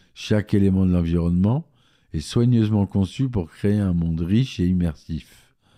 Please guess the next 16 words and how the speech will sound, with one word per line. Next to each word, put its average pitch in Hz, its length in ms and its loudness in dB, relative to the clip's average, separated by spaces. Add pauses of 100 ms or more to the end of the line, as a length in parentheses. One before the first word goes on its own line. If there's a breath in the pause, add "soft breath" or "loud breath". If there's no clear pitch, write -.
(540 soft breath)
Les 82 140 -2
mouvements 101 460 0
des 92 140 0
personnages 87 640 0
sont 82 240 -2
fluides 95 480 0
et 82 80 2
naturels, 80 760 0 (680 soft breath)
ce - 160 -6
qui 85 240 -2
contribue 104 720 -2 (100)
à 82 120 -6
donner 90 340 2
vie 110 180 0
à 110 60 4
l'histoire. 78 680 -4